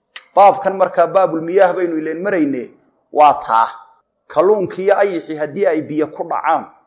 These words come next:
oo ay tusaale ahaan ku baktiyaan, xataa hadday biyahaasi isbeddelaan saddexdii mid ka mid, daahir weeye oo nijaasoobi maayaan. Waaye, ma hee, nijaasoobaya. Waxaa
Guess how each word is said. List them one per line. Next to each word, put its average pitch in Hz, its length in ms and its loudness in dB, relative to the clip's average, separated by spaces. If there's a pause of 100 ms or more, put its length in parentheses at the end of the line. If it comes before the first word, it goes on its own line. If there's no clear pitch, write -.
(400)
oo 139 100 6
ay 156 120 4
tusaale 151 400 0
ahaan 180 200 0
ku - 140 -8
baktiyaan, 156 680 0 (440)
xataa 214 300 2
hadday 175 240 0
biyahaasi 156 480 -4
isbeddelaan 156 500 -4
saddexdii 156 380 -6
mid 156 200 -10
ka 151 100 -10
mid, 139 140 -10 (120)
daahir 170 260 4
weeye 156 300 -6
oo 151 140 -4
nijaasoobi 147 580 -6
maayaan. 110 380 -12 (440)
Waaye, - 340 -14 (120)
ma 156 140 0
hee, 165 360 2
nijaasoobaya. 104 640 -12 (580)
Waxaa 226 220 6